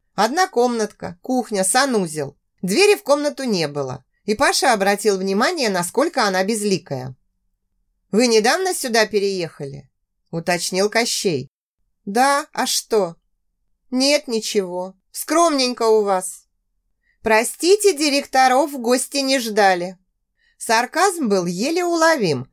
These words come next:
как аромат дорогих духов, нанесённых на запястье. "Я не в гости,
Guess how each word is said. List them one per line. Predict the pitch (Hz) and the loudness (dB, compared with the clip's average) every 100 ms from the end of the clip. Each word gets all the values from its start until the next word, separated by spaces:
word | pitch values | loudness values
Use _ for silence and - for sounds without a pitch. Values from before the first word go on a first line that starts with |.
| _ | _
как | 185 190 | -2 2
аромат | 196 190 214 214 180 | 2 2 2 -2 0
дорогих | 190 196 214 202 180 | 2 2 2 -2 0
духов, | 180 - 370 | -4 -2 -2
нанесённых | 254 196 175 175 220 240 240 | -2 -4 -2 0 0 0 -4
на | 254 | -4
запястье. | 233 247 220 170 143 - 123 131 - _ _ _ _ _ _ _ _ | 0 0 0 -2 -4 -10 -12 -12 -18 _ _ _ _ _ _ _ _
"Я | 175 170 196 | -4 0 2
не | 214 277 | 0 -2
в | |
гости, | 262 247 240 - - 202 | 0 0 0 -4 -12 -16